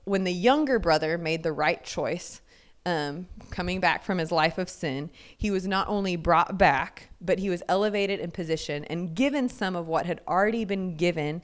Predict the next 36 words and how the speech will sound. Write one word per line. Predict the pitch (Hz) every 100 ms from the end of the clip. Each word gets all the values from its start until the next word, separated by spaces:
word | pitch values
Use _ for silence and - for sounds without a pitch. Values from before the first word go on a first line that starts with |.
| - - -
to | 190
the | 165 - -
elder | 165 170 165 156 160 -
brother, | 156 151 92 - - - - - -
when | 165 156
the | 160 160
inheritance | 156 - 156 143 - 139 -
had | 156
been | 135 143
divided. | 139 110 - - - - - - - -
So | - 190
the | 196 -
other, | 208 262 269 202 - -
the | 190
older | - 247 240 208
brother | 185 165 143 147 170 - 170
got | 160 -
jealous | 165 160 156 160
and | 151 151
bitter. | 147 - - - - - - _
And | 190 185
the | 175
father | - 208 233 269
explains | 175 - - - 180 151 143 160
and | - 175
tries | - 175 185
to | - 190
encourage | 165 - 165 151
him | 160 147
by | 151
saying | 151 180 156 151 156
this | 101 - -
in | 151 147
Luke | -
fifteen | - 180 170 - 165
thirty-two. | 151 135 139 - - -